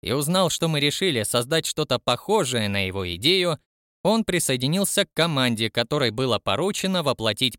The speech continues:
Prime в жизнь, и сыграл в ней существенную роль. Как только Amazon Prime был запущен, Чарли стал её руководителем по техническим системам,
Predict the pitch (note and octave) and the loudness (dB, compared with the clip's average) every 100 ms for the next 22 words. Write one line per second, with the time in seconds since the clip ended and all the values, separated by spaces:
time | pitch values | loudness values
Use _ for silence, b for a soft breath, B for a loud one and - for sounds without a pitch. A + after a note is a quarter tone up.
0 | - C#3 E3+ E3 - - F#2+ A2 D#3+ G3 | -4 0 2 0 -4 -16 -8 -4 -2 -2
1 | F#2+ F2 _ _ _ _ - F#2 A#2+ C3 | -4 -10 _ _ _ _ -6 -2 0 2
2 | F#3+ G3+ F#3 F#3 F3+ - _ - B3+ B3+ | 2 2 0 0 0 -4 _ -6 -2 0
3 | - A#2+ - B2 B2 B2+ C#3+ D#3 G#2 F2 | 2 0 0 -2 0 2 2 2 0 -4
4 | _ _ _ _ _ _ _ _ _ A2 | _ _ _ _ _ _ _ _ _ -2
5 | A2 - E3 C#3 B2+ - D3 C#3 A2+ A2 | -2 0 0 2 -2 0 0 2 0 -2
6 | G2+ A2+ C3+ A2+ G2 G2 F#2 F#2+ - G3 | -2 0 2 0 0 -4 -4 -6 -2 -2
7 | - F#3 F3 - _ - - F#3 F#3 F3 | 0 0 -2 -6 _ -8 0 0 2 0
8 | D3+ E3+ F3 C#3 C3+ C#3+ C#3 A2 G#2 G2+ | 0 0 0 2 0 2 -2 -2 -4 0
9 | B2 F#3+ F3+ F3 D3+ C3 C3 - B2+ - | 0 0 0 -2 -2 -2 -2 -2 -2 -2
10 | B2 - B2 - - - A2+ G2 F#2+ | -4 -2 -4 -4 -4 2 2 2 -4